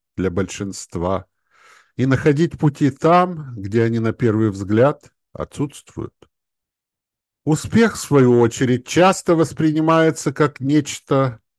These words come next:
устойчивое и стабильное, как достижение определенного результата,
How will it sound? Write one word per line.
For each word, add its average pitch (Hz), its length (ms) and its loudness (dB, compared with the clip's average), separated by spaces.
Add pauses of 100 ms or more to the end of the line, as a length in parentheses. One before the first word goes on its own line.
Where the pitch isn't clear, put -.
(480)
устойчивое 170 920 2
и - 20 -4
стабильное, 139 960 0
как 104 240 -2
достижение 135 800 0
определенного 135 840 -2
результата, 131 1000 0